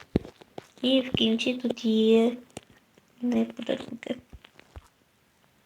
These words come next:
Мгм.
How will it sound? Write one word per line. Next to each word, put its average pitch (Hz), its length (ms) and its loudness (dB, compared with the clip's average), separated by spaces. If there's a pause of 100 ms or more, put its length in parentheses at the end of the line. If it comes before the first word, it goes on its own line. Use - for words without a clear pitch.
(3250)
Мгм. 233 560 8